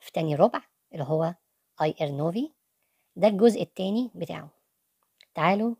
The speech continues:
نقرأ الكلمات مع بعض. جي إمون، جي إمون، جي إمون فوق، جي إمون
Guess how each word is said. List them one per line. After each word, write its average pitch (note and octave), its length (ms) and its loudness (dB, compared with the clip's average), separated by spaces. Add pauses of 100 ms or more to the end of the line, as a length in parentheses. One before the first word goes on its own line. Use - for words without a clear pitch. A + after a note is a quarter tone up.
(100)
نقرأ F3 300 -2 (260)
الكلمات D3+ 520 -2
مع A3+ 100 -2
بعض. A#3+ 300 -6 (1600)
جي D3+ 420 2
إمون، G#3+ 560 2 (580)
جي G3 460 0 (680)
إمون، G3 680 2 (760)
جي G3+ 500 0 (880)
إمون G3 680 2 (1120)
فوق، F#3 380 4 (1200)
جي F#3+ 500 0 (500)
إمون F#3+ 600 2